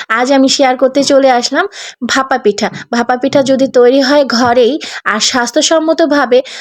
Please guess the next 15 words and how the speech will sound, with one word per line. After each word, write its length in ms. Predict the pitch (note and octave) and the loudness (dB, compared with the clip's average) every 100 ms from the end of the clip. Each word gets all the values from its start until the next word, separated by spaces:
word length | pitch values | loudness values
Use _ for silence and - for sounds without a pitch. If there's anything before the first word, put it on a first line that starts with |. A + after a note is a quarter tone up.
| - | -8
আর 160 | G#3 G#3+ | -4 -4
বাড়িতে 580 | A3 A3+ A3 C4 C4 | -2 -2 0 0 0
তৈরি 260 | D#4+ F4+ F4+ | 2 2 2
করলে 320 | F4+ F4+ F4+ | 2 2 2
কিন্তু 260 | F4+ F4+ D4+ | 2 0 0
একটু 200 | C#4 D#4 | -2 -2
সবকিছু 440 | D#4 D4 E4 D#4 | 0 -2 -2 -2
বেশি 280 | B3+ C4 D4+ | 0 0 0
বেশি 300 | C4+ C#4+ D#4 | 0 0 0
দিয়েই 200 | D4 E4 | 2 2
তৈরি 280 | D#4+ C4 C4 | 2 0 2
করা 240 | A#3+ G#3+ | 0 0
যায়, 180 | G3+ G3+ | 0 -2
তাই 240 | G3+ G#3+ | 0 -2
না? 160 | A#3+ G4+ | 0 -2